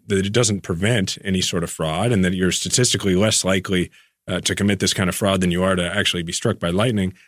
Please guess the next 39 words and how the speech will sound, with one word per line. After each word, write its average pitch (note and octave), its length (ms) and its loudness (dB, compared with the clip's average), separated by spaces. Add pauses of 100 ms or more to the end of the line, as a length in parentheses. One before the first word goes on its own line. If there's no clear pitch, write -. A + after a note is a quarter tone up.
I C#3 80 -2
don't F3+ 160 2
think C3 160 0
I A#2 80 0
wanna A#2 240 0
pay B2 300 0
tax - 380 -4
dollars E2+ 480 -2 (260)
in G2 100 0
order G2 220 2
to F2+ 80 2
go F#2+ 160 2
do G2+ 140 2
something G2 340 2
that F2+ 100 0
seems - 280 4
to A2+ 60 2
have F#2+ 100 2
all G2+ 120 2
sorts - 260 0
of - 80 -8
problems." A#2 500 -4 (600)
And C#3 140 2
that A3+ 220 0
really C#3 240 4
gets B2 220 0
to A2 100 2
the F#2+ 80 0
point A2 380 -2 (200)
on F#2+ 300 0
photo G2 360 0
I F2+ 100 0
D F2 240 -2
and F2+ 100 -2
on F2+ 100 2
these F2+ 160 2
voter F2 240 -4
suppression - 500 -4
laws. C#2 300 -18